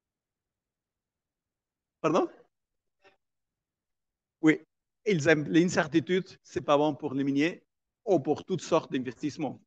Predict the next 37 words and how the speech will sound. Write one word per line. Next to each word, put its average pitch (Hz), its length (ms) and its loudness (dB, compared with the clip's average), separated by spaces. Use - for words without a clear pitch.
Et 151 60 -16
c'est 220 120 4
ce 202 40 2
qu'il 208 100 2
se 214 120 -6
passe, 202 420 -2
la, 160 240 -2
votre 180 260 6
question 185 400 2
avant. 135 460 0
Pourquoi ? 175 580 8
Parce 170 180 -4
qu'ils 151 200 2
vont 170 200 2
pas, 170 460 -2
ils 156 160 2
vont 175 380 -2
pas - 540 -2
clair. 151 340 8
Par 165 80 0
exemple, 208 280 2
je 196 120 0
vous 185 180 4
ai 196 40 8
montré 185 380 6
cette 151 240 -6
montée, 165 460 2
euh, 135 460 2
les, 143 320 2
les 151 140 2
prix 196 320 0
des 147 160 4
lithium 156 420 2
est 147 60 -2
descendu 160 460 -2
très - 180 -8
fortement. 131 500 -12